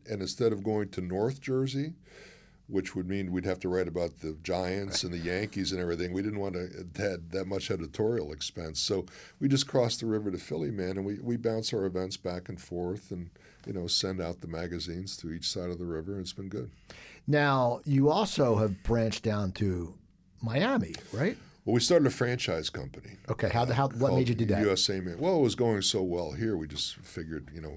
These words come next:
Speaker 1: it might work in other markets. So we hired a consultant and, uh, started a franchise company. I have three partners in that franchise company.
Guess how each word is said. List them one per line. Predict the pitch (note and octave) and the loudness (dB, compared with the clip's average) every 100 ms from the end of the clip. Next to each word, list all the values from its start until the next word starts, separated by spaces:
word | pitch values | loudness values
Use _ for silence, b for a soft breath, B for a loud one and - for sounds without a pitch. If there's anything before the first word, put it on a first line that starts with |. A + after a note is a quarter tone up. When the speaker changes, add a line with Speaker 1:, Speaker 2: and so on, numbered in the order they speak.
| E2 | -8
Speaker 1:
it | |
might | D#2+ E2+ E2 | -6 -6 -6
work | E2+ E2 | -8 -8
in | E2 | -8
other | D#2 D#2 | -8 -4
markets. | E2+ F#2 D#2 - | 0 0 0 -4
So | F2+ | -2
we | D2+ | -2
hired | F#2+ G2 | 0 0
a | F#2+ | 0
consultant | - G2 - D2 - F#2 - - - | -4 -2 0 -2 -4 -10 -10 -20 -12
and, | F2 E2 D2+ | -10 -8 -8
uh, | D2 | -6
started | C#2+ - F#2 F#2 | -4 -2 -2 -2
a | F2 | -4
franchise | - F2 E2+ E2+ D2+ - | -4 -6 -4 -4 -4 -4
company. | D2+ D2 F2 E2+ | -8 -8 -6 -4
I | |
have | D#2 D2 | -4 -4
three | - G2 | -6 -2
partners | F#2+ - E2+ D#2 F#2 F2 - B B B B B | -2 0 -2 -2 -8 -8 -8 B B B B B
in | F#2 E2+ | -8 -2
that | E2 D#2 | -2 -2
franchise | F2+ F2 F2+ E2 D2+ - | -6 -6 -6 -6 -8 -8
company. | D#2 C#2+ E2 E2+ | -8 -10 -10 -10